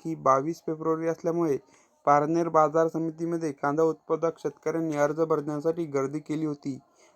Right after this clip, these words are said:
अनेक शेतकरी अर्ज भरण्यापासून किंवा जाचक अटींमुळे वंचित राहिले होते. त्यामुळे बाजार समितीचे सभापती प्रशांत गायकवाड यांनी वेळोवेळी वरिष्ठांकडे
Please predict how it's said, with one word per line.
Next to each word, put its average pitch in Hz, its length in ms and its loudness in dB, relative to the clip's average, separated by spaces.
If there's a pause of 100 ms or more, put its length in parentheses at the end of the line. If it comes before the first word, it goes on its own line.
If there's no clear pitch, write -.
अनेक 160 220 2
शेतकरी 165 500 0
अर्ज 147 280 0
भरण्यापासून 160 800 0 (560)
किंवा 156 180 4
जाचक 143 500 2
अटींमुळे 165 380 -2
वंचित 143 480 -2
राहिले 156 260 0
होते. 143 320 -2 (480)
त्यामुळे 160 320 2
बाजार 147 380 4
समितीचे 160 580 -6
सभापती 160 540 -4
प्रशांत 156 440 -6
गायकवाड 151 480 0
यांनी 160 300 -2
वेळोवेळी 160 520 0
वरिष्ठांकडे 156 840 -2